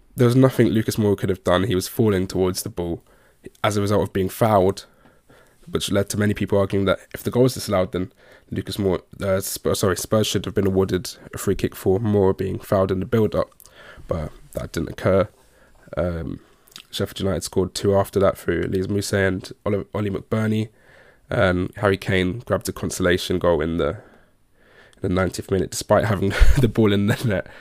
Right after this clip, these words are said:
um, tw-, uh, three times prior to that. And then later in the day, we had a stunning result, um, at the Etihad Stadium, with Manchester City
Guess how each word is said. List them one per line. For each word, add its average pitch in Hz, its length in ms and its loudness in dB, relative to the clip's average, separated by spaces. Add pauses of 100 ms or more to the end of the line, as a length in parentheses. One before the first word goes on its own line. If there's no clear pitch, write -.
(340)
um, 92 420 0 (600)
tw-, - 100 -2
uh, 98 260 4
three 101 240 0
times 92 220 0
prior 92 240 4
to - 100 -6
that. 82 200 -6 (1400)
And 113 120 2
then 110 280 4
later 143 300 6
in 127 80 8
the 113 40 2
day, 110 360 2 (100)
we - 120 0
had 104 360 2 (800)
a - 80 -8
stunning 131 420 8
result, 95 400 2 (380)
um, 98 560 0 (640)
at 98 140 0
the 92 380 4
Etihad 117 300 2
Stadium, 92 500 0 (420)
with 92 140 0
Manchester 113 400 2
City 98 380 0